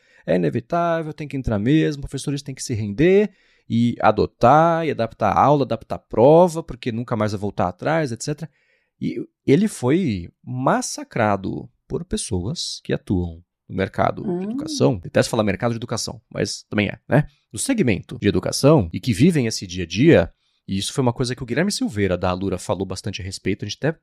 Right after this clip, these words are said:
Speaker 1: veiculou, no, tem o Minuto do Gui, né, sob controle, ele passou uns cinco minutos falando sobre isso no último episódio, que ele falou assim, "Essa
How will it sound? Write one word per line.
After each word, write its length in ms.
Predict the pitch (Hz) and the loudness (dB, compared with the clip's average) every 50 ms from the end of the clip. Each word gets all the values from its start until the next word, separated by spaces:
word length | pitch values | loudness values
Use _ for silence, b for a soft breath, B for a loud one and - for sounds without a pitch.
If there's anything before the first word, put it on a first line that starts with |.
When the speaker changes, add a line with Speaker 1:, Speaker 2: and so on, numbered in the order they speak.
| _ - | _ -8
Speaker 1:
veiculou, 380 | 110 113 107 - 107 90 95 95 | -6 -6 -4 -4 -2 -2 -2 -2
no, 340 | 90 95 95 95 101 - - - | -4 -8 -12 -14 -16 -16 -14 -8
tem 100 | - 120 | -4 -4
o 40 | 104 | -2
Minuto 240 | 104 110 120 - 117 | -2 -2 -4 -6 -6
do 100 | 95 95 | -8 -8
Gui, 160 | 90 107 127 | -4 -2 -2
né, 160 | 110 95 95 | -2 -2 -2
sob 200 | - - 98 - | -4 -6 -8 -10
controle, 400 | - 95 92 - - 131 135 135 b b b b b b b | -12 -14 -6 -2 0 0 0 -2 b b b b b b b
ele 140 | - 98 95 | -6 -6 -6
passou 340 | 101 - 107 101 - - 120 | -4 -2 -4 -2 -2 -2 -4
uns 100 | 104 - | -2 -4
cinco 300 | - - 147 190 208 254 | -4 -2 0 0 2 2
minutos 360 | 202 139 123 120 117 - - | 2 2 0 0 -2 -4 -6
falando 240 | - 113 98 95 95 | -6 -4 -4 -4 -6
sobre 280 | - - 110 95 90 87 | -6 -6 -6 -4 -4 -2
isso 400 | 90 92 - - - 98 95 - _ _ _ _ _ _ _ | -2 -4 -4 -4 -6 -8 -10 -12 _ _ _ _ _ _ _
no 60 | - 101 | -4 -4
último 200 | 95 - 104 92 | -4 -4 -6 -6
episódio, 360 | - 104 92 101 107 117 123 | -6 -4 -2 -2 -2 -2 -2
que 60 | - | -6
ele 60 | 123 - | -8 -8
falou 80 | 131 | -6
assim, 260 | 127 - - 101 87 - _ _ _ _ _ _ _ _ _ - | -6 -6 -8 -10 -12 -14 _ _ _ _ _ _ _ _ _ 2
"Essa 480 | 113 135 196 214 - - 220 233 - | 4 4 4 2 0 -2 -4 -4 -4